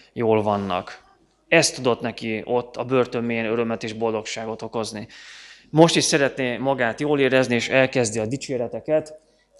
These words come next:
Egy embernél megáll, és nem tud tovább menni. Timóteus van egyedül vele. És ugye elgondolkodtam rajta, hogy milyen rossz lehetett azért Pálnak, ő mindig mindenkire ráért. Mindig, ahol tudott, segített, és most átéli azt, amit szerintem mi is át szoktunk élni,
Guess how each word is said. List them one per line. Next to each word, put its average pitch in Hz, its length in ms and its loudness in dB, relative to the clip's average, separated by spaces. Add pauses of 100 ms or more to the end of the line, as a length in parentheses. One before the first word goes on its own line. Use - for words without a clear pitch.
Egy 160 240 6
embernél 120 520 2
megáll, 147 760 -2
és - 160 -10
nem 127 140 -4
tud 123 140 -8
tovább 107 360 -2
menni. 92 440 -8 (380)
Timóteus 135 640 4
van 123 500 4
egyedül 110 540 -2
vele. 101 360 -2 (120)
És - 100 -4
ugye 143 140 6
elgondolkodtam 143 600 4
rajta, 147 180 2
hogy 131 100 -4
milyen 156 240 2
rossz 143 240 2
lehetett 120 280 -2
azért 113 280 -4
Pálnak, 135 520 -6 (260)
ő 131 80 -12
mindig 170 260 -2
mindenkire 127 460 -2
ráért. 104 760 -4 (580)
Mindig, 165 340 2
ahol 147 260 6
tudott, 123 260 2
segített, 127 640 -2
és 127 140 -6
most 127 200 -8
átéli 135 360 0
azt, 127 220 0
amit 123 180 -4
szerintem 127 420 0
mi 127 80 2
is 117 140 0
át 120 160 0
szoktunk 113 400 -8
élni, 143 300 -2